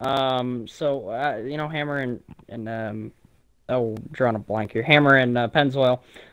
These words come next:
But, uh, I, I don't think, e-,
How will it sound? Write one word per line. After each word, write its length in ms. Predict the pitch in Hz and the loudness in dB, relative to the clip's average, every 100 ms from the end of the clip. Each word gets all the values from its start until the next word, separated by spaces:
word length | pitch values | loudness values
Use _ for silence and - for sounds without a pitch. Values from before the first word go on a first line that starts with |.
| - | -12
But, 400 | 139 165 156 - | 0 2 2 4
uh, 400 | 170 160 156 - - _ _ 175 | 4 6 4 0 -10 _ _ -10
I, 220 | 170 214 | -2 2
I 40 | |
don't 240 | 240 220 - | 2 0 -2
think, 360 | 214 190 | 0 0
e-, 40 | - | -4